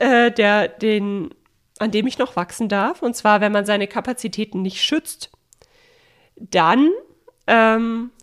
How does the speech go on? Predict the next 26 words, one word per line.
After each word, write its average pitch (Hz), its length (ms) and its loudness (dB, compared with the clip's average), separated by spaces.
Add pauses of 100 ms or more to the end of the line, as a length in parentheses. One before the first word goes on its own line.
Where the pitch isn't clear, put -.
(160)
fressen - 320 -4
alle 202 180 -4
Bereiche 180 360 -4
einfach 156 240 -6
sehr, 165 240 -6
sehr 170 180 -4
viel 175 200 -10
Kraft - 420 -10
und 165 100 -8
Energie. 165 480 -6 (580)
<laughs> - 520 -14
Und 214 160 0
dazu 269 280 2
gehört 226 440 2
gar 196 160 0
nicht 285 180 -4
mal, 220 160 2
dass 202 140 -6
ich 208 100 -16
das - 140 -10
eine 214 260 -2
mehr 196 160 2
oder 185 160 -2
weniger 220 320 -2
mache, 170 320 -6
sondern 208 400 -2